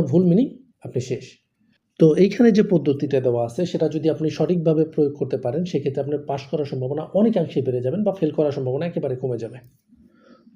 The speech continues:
তো প্রথমে কাঠির মাপ জেনে নিন যে একটা কাঠি থেকে আরেকটা কাঠির দূরত্ব সোজাসুজিভাবে নয় ফুট এবং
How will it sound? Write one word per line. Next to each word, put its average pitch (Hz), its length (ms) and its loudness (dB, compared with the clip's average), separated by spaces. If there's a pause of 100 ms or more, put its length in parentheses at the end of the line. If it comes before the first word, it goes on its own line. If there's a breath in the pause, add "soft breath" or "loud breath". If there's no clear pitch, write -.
তো 170 60 6 (160)
প্রথমে 185 320 6 (160)
কাঠির 175 300 4
মাপ 139 200 2
জেনে 123 220 4
নিন 160 120 4 (500 loud breath)
যে 139 80 4 (320)
একটা 190 280 2
কাঠি 143 260 4
থেকে 143 180 2 (300)
আরেকটা 175 320 4
কাঠির 139 280 0
দূরত্ব 127 320 -2 (760)
সোজাসুজিভাবে 165 720 6
নয় 160 160 6
ফুট 254 160 2 (260)
এবং 131 120 -2